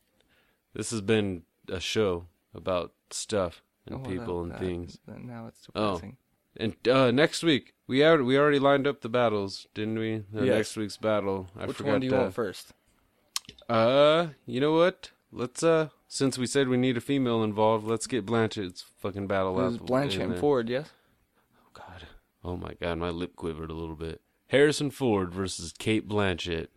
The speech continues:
Speaker 1: on the next Just in Time podcast. If you've made it this far,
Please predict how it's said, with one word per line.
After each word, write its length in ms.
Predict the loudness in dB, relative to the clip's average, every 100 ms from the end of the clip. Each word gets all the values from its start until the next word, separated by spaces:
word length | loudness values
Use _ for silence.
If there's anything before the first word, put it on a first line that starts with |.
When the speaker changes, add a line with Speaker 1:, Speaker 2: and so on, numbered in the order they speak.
| _
Speaker 1:
on 140 | -6 -2
the 80 | 0
next 500 | 2 0 -2 -14 -18 _ _ -2
Just 320 | -2 -2 -6
in 140 | -6
Time 320 | -2 -2 -2
podcast. 640 | -2 -4 -4 -6 -6 -6 -14 _ _ -2
If 180 | 0 0
you've 140 | 2
made 180 | 4 4
it 80 | 2
this 160 | -2
far, 360 | 0 2 2